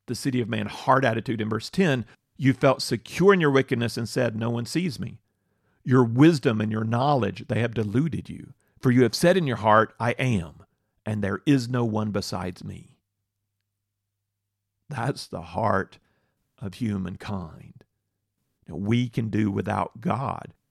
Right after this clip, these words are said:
through our own wisdom and knowledge, through our political systems, our own economic systems, our own spiritual systems. We can create our own definition and ensure our own destiny. And the more a particular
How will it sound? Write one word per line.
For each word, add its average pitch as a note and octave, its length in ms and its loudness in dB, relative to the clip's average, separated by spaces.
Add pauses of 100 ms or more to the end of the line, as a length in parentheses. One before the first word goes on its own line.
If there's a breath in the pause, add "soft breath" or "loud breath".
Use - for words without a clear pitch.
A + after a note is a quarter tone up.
(140)
through B2 220 4
our G#2 180 2
own C#3+ 200 0
wisdom F#2+ 360 -6
and F#2+ 180 -6
knowledge, G#2 600 -4
through A2+ 140 -4
our G2+ 140 -4
political A#2 540 -2
systems, G#2+ 480 -10
our G#2 180 2
own C#3 140 0
economic G#2 480 -4
systems, G#2 460 -6 (400)
our E3+ 400 8
own A#2 180 0
spiritual G#2 440 -4
systems. A2 500 -6 (340 soft breath)
We C3+ 260 6
can E3 220 0
create A#2 380 0
our A#2 160 2
own A#2+ 120 0
definition A2+ 720 0
and G#2+ 140 -4
ensure B2+ 500 0
our A#2+ 200 2
own A#2 240 0
destiny. A#2 640 -2 (1200)
And C#3 140 4
the C3 40 4
more D3+ 280 4
a - 40 -4
particular C3+ 640 -2